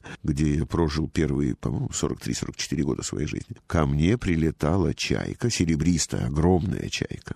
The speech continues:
подряд десять лет. После этого я оттуда переехал,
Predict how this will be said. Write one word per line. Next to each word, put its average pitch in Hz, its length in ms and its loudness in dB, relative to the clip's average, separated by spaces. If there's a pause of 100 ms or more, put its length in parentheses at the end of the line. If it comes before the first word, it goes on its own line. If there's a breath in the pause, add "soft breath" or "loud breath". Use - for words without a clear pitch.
(160)
подряд 80 580 4
десять 82 440 0
лет. - 280 -8 (220)
После 73 280 0
этого 95 160 2
я 92 320 4 (480)
оттуда 101 360 0
переехал, 131 800 0